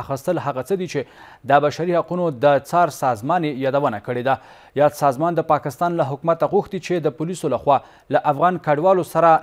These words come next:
ناوړه چلند پای ته ورسوي، خو د چارو شنونکي د بشري حقونو د څار سازمان پر کړنو نیوکه کوي او وایي کله کله هیوادونه د خپلو سیاسي موخو ترلاسه کېدو لپاره د افغانانو په سرنوشت لوبې کوي چې په خبره یې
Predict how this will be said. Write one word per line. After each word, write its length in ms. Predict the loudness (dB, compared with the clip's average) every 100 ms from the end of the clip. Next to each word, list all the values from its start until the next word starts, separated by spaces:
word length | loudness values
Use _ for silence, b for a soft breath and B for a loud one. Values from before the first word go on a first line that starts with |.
| 0
ناوړه 400 | 0 2 0 -2
چلند 320 | -4 -4 -4 -2
پای 180 | 0 0 -2
ته 100 | -8
ورسوي، 380 | -8 -6 -6 -6 -8 B B B
خو 80 | 4 4
د 100 | 4
چارو 200 | 2 2 0
شنونکي 400 | -4 -6 -2 0 0
د 100 | -2
بشري 280 | -4 -2 -2
حقونو 320 | -2 -4 -4 2 4
د 100 | 4 2
څار 240 | 2 0 0
سازمان 420 | -4 -2 -2 -4 -2 0
پر 120 | -2 -2
کړنو 260 | -4 -2 -2
نیوکه 320 | 0 0 -4 -8
کوي 160 | -8 -2 2
او 40 | 2
وایي 180 | 0 -6 b b 0
کله 140 | 4 4 4
کله 180 | 4 2
هیوادونه 480 | 0 0 0 0 -2 B B B -4 4
د 160 | 4 2
خپلو 240 | 0 2 2
سیاسي 400 | 2 -2 -2 -6 -2
موخو 240 | -2 -2 -4
ترلاسه 340 | 2 2 2 -4
کېدو 240 | -4 2 2
لپاره 320 | 2 2 2 2 2
د 100 | 2 2
افغانانو 380 | 0 -2 -2 -4 -6
په 80 | -6
سرنوشت 500 | -6 -4 -6 -6 -8
لوبې 360 | 0 2 2 -2
کوي 180 | -6 -6 -6
چې 180 | -8
په 120 | -6 -6
خبره 260 | -2 -2
یې 320 | -2 -6 _